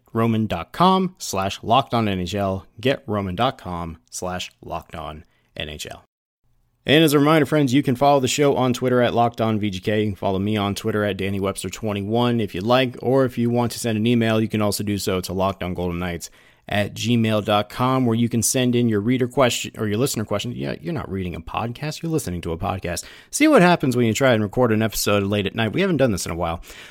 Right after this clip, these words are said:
Uh, you can send in your listener questions for potential mailbags. You can also send in, in your feedback on the show if you'd like. You can also leave a rating and a review on Apple Podcasts if that does suit your fancy. That's greatly appreciated. And yeah, appreciate you listening for sure.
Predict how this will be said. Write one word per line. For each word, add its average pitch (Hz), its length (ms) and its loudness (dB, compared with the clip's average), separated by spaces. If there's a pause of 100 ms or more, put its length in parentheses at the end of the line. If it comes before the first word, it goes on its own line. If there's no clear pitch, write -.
(120)
Uh, 117 240 6
you 123 160 6
can 131 160 4
send 135 240 4
in 127 140 6
your 110 100 6
listener 120 300 2
questions 131 340 4
for 107 100 -4
potential 101 360 -2
mailbags. 107 580 2
You 98 80 -6
can 98 140 -2
also 98 280 -2
send 101 380 0
in, 98 180 0
in 92 120 -2
your 87 100 -4
feedback 101 480 -2
on 98 120 -6
the 92 60 -2
show 123 280 4
if 104 120 0
you'd 110 120 -2
like. 127 220 4
You - 420 -20
can - 80 0
also 147 240 4
leave 147 260 6
a 117 100 4
rating 151 320 4
and 131 80 4
a 117 60 4
review 120 540 4
on 120 300 2
Apple - 260 -4
Podcasts 117 560 0
if - 60 -12
that 92 200 -2
does 90 220 -2
suit - 140 -4
your - 100 -8
fancy. 92 340 -8
That's - 180 -10
greatly - 300 -10
appreciated. 156 580 -2 (560)
And 135 520 4
yeah, 135 200 4 (440)
appreciate 131 500 -2
you 117 80 -2
listening 95 400 -4
for - 140 -8
sure. 101 320 -2